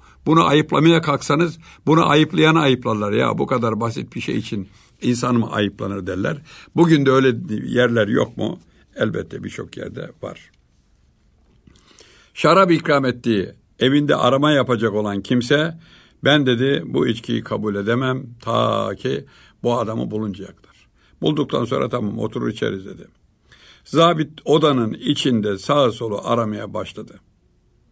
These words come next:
Evdekiler ise henüz sofradan kalkmamışlardı. Korkuyla bekleşiyorlardı. Sofra yarım. Askerlerin bir kısmı kapıda, bir kısmı da dışarıda duruyordu.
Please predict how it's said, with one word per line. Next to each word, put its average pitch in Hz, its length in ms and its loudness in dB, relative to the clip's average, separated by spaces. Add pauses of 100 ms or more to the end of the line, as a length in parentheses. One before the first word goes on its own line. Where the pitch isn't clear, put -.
(760)
Evdekiler 151 500 2
ise 139 260 0
henüz 139 240 0
sofradan 120 480 -2
kalkmamışlardı. 107 840 -8 (580)
Korkuyla 143 500 0
bekleşiyorlardı. 110 760 -4
Sofra 127 360 -2
yarım. 147 360 4 (1400)
Askerlerin 165 640 4
bir 175 140 6
kısmı 120 380 -4
kapıda, 139 560 -2
bir 151 140 2
kısmı 123 360 -6
da 135 160 0
dışarıda 120 440 -2
duruyordu. 95 520 -2